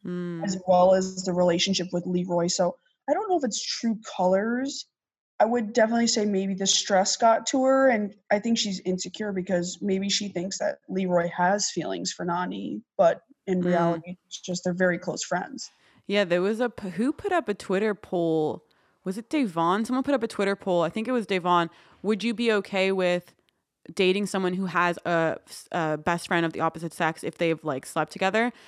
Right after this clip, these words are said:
Speaker 1: And I don't know if it was meant to be the same idea behind what's going on with the love triangle of Cam, Leroy, and, and Nany, but it, a lot of people answered no.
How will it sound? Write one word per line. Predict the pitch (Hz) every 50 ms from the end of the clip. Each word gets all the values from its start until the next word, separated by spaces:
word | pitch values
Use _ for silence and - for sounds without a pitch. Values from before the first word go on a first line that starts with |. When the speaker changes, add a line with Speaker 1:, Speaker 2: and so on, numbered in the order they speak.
| - -
Speaker 1:
And | - 208
I | 220
don't | 262
know | 285 285 285
if | 240
it | 262
was | 240 226 190 196
meant | 202 185 175 175 190
to | - 190
be | 160 185 175 180 180 175 175 170 _ _ _ _ _ _ -
the | 180 175
same | - - - 190 175 175 170 170 170 170 170 165 165 _ _ _ - -
idea | 175 165 - 185 175 170 170
behind | 165 180 165 175 165
what's | 170 165 -
going | - 165 160
on | 165 160 156
with | 160 156 156 - - -
the | - 170
love | 160 160 147 147
triangle | - - 170 160 160 160 156 151
of | 147 -
Cam, | - - 180 170 156 156 160
Leroy, | 156 156 156 156 151 143
and, | - - 151 151 147 147 135 - _ _ _ _ _ _ -
and | - 165 160 151 147 147 147 151 -
Nany, | 180 175 160 151 151 160 196 226 247 220
but | - 196 175 -
it, | - 180 156 107 165 - -
a | 185
lot | 180 180 185 185 226
of | 254
people | - 285 277 302 285
answered | - 190 196 202 - 208 190 160 170
no. | 175 170 175 190 202 196 180 165 165 165